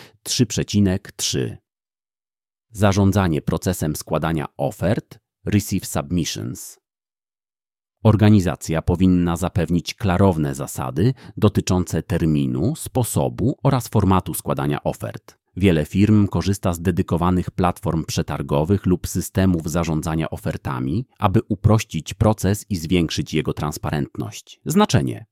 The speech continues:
dobrze zaplanowany proces zbierania ofert pozwala uniknąć błędów formalnych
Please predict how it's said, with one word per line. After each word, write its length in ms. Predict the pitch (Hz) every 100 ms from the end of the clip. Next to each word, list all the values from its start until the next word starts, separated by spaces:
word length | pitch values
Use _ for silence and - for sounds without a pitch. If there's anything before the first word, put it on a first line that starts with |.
| _ _ - - -
dobrze 480 | 98 120 98 98
zaplanowany 640 | 90 92 98 95 98 101 90
proces 460 | - 113 - 98 95
zbierania 600 | 87 92 95 107 92 -
ofert 540 | 76 - 85 - - _ _ -
pozwala 380 | 98 101 104
uniknąć 640 | 101 107 110 - - 85 80
błędów 420 | 85 101 95 98
formalnych 840 | - 101 87 78 64 120 127 196